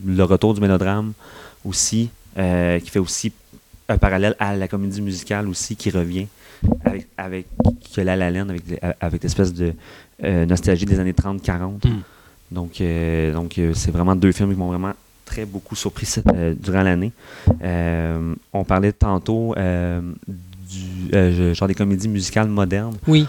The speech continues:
Speaker 1: On, on, on, on avait comme sorti
Speaker 2: On a
Speaker 1: peut-être,
Speaker 2: énuméré
Speaker 1: euh,
Speaker 2: quelques-unes.
Speaker 1: ouais, c'est ça.
Speaker 2: Moi, je te dirais, pour moi, si je te disais de quatre-vingt-dix à aujourd'hui,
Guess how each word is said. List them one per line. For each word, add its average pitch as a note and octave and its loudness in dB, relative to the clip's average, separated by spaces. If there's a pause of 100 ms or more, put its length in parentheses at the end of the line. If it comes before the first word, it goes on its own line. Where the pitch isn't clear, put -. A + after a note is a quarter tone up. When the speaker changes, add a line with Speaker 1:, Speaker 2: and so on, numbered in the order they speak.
(200)
Speaker 1:
On, F#2 2 (100)
on, G2+ 0
on, F#2 0
on F#2 0
avait F#2 2
comme G#2+ 0
sorti - -4
Speaker 2:
On D#3 0
a - 2
Speaker 1:
peut-être, A#3+ 0
Speaker 2:
énuméré C4+ 0
Speaker 1:
euh, - -2
Speaker 2:
quelques-unes. A3 0 (200)
Speaker 1:
ouais, D#4 2
c'est - -6
ça. B2+ -8 (160)
Speaker 2:
Moi, D4+ 0
je D#4 -2
te D#4+ 0
dirais, A3 0 (120)
pour A3+ 2
moi, A3+ 0 (180)
si - -6
je - -2
te A3+ 2
disais G#3 0
de E3+ 2
quatre-vingt-dix G3+ 0 (100)
à D#3 2
aujourd'hui, D#3+ 2